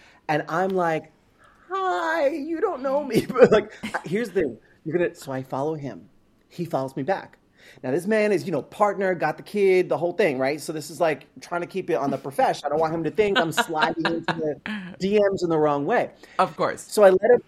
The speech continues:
Speaker 1: I let a day or two go by to allow him to peruse my Instagram to, you know, perhaps be like, "Oh, this is a legitimate person. Maybe I haven't crossed paths with them, but okay, they're an actor also." I send in the same voice note, again, running out of time. So I gotta send two.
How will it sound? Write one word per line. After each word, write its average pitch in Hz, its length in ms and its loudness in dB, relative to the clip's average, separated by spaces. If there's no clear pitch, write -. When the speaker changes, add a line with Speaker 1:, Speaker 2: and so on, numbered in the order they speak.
Speaker 1:
I 170 80 4
let 175 220 6
a 214 60 2
day 180 200 4
or 175 60 2
two 175 200 -4
go 151 180 4
by 131 540 2
to 165 100 -4
allow 151 260 4
him 160 180 -4
to 143 100 -12
peruse 156 540 -4
my 160 160 0
Instagram 143 640 -4
to, 135 200 -4
you 165 80 -2
know, 117 240 -6
perhaps 151 500 -4
be 160 160 -6
like, 131 220 0
"Oh, 202 140 2
this 139 180 -8
is 127 100 -16
a 143 60 -4
legitimate 135 560 -4
person. 156 560 -6
Maybe 135 220 -2
I - 20 0
haven't 123 200 -6
crossed 127 200 -8
paths 226 260 -4
with 214 100 -8
them, 190 260 2
but 147 340 2
okay, 175 220 2
they're 143 160 0
an 135 40 0
actor 123 240 -6
also." 117 300 -8
I 131 100 -6
send 147 360 -2
in 151 100 -2
the 143 80 -4
same 135 300 -4
voice 127 300 -4
note, 120 260 -10
again, 127 520 -6
running 135 300 -4
out 131 80 -4
of 127 80 -12
time. 107 340 -10
So - 140 -8
I 127 80 -6
gotta 135 260 -6
send 131 280 -8
two. - 280 -12